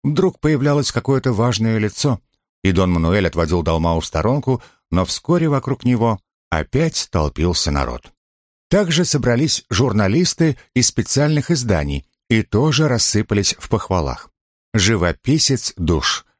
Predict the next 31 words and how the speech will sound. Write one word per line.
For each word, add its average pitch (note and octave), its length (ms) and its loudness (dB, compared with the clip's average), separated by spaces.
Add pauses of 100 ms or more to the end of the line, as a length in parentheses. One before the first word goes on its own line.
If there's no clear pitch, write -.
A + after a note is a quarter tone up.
озаглавил F2 520 2
один D#2+ 220 0
из D#2 120 -2
них D#2+ 120 0
статью, A2 500 0 (220)
которая F2 340 0
вышла F#2+ 360 0
на F2+ 100 0
следующий G2 480 0
день. G2+ 240 -4 (600)
Это D#3+ 240 0
напомнило C3 560 0
Далмау A#2 460 2
замечание G#2+ 600 2
Дона G2+ 240 0
Мануэля F2+ 580 0 (280)
и G2+ 80 2
навело D3+ 340 2
на C#3 120 0
мысль C#3+ 460 0
о A2+ 80 2
влиянии, C#3+ 600 0
какое G2+ 480 0
учитель, D3 480 0
возможно, A#2 520 0 (240)
оказал D3+ 380 0
на D#3+ 120 -2
газетчика, F#2+ 680 0
который E2+ 340 0
брал E2+ 300 0
интервью F2+ 440 0